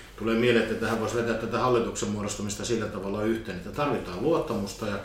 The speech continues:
reagointikykyä maailman muutoksiin, että se on sekä työmarkkinoista tuttua, ja mä luulen, että se taitaa päteä tähän hallitus-,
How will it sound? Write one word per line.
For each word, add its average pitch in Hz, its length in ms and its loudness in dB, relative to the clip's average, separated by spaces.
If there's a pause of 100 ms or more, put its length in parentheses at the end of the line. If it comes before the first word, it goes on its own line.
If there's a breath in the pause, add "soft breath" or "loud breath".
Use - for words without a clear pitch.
reagointikykyä 107 880 -2 (340 loud breath)
maailman 123 380 4
muutoksiin, 107 640 0
että - 120 -10
se 127 60 -2
on 104 160 -2
sekä - 180 -6
työmarkkinoista 110 960 -2
tuttua, 101 420 -6
ja 101 80 -2
mä 101 100 -4
luulen, 101 200 -4
että 104 120 -6
se - 40 -12
taitaa 107 300 -2
päteä 110 280 0
tähän 104 300 -6
hallitus-, 110 480 0